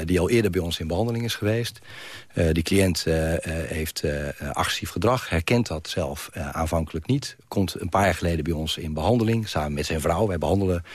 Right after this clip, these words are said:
eh, dit soort cliënten altijd samen met, eh, met het hele netwerk, zoveel mogelijk, omdat dat structureel een bijdrage levert.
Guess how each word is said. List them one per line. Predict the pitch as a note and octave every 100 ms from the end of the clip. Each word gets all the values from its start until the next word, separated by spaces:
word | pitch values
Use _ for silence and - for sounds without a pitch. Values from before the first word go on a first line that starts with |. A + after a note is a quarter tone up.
| - - - -
eh, | E2 D#2+
dit | E2+ -
soort | D#2+
cliënten | - E2+ D#2+ D#2 -
altijd | D#2 D#2
samen | - G2+ F#2+ E2 D2+ D#2
met, | D#2+ D2 -
eh, | D2 D2
met | D2+ -
het | D#2+
hele | D#2+ F2+
netwerk, | D#2 E2+ - G#2 G2+
zoveel | - G2
mogelijk, | F#2+ -
omdat | F2 D#2
dat | F2 - - -
structureel | - - A#2 - F2+ D2
een | D2+
bijdrage | E2 G2 F2+ F2
levert. | F2 E2+ E2+ G#2